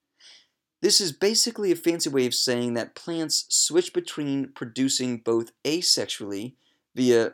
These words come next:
meiotic division, which is the division of cells, as well as sexually via gametophytes, or the old spore and egg way.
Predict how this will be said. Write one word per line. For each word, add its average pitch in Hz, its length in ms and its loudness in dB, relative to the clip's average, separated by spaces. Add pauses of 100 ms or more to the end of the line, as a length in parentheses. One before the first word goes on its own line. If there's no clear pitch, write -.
meiotic 110 480 0
division, 131 580 -4 (380)
which - 180 -10
is 101 120 -6
the 90 100 -8
division 107 480 0
of 87 100 -8
cells, 90 580 -4 (480)
as 147 120 0
well 160 200 4
as 156 260 2
sexually 110 540 -2 (240)
via 120 340 4 (160)
gametophytes, - 920 -4
or 113 440 -2 (420)
the 117 160 2
old 117 280 4
spore 117 460 2
and 104 140 -4
egg 110 220 -2
way. 55 300 -12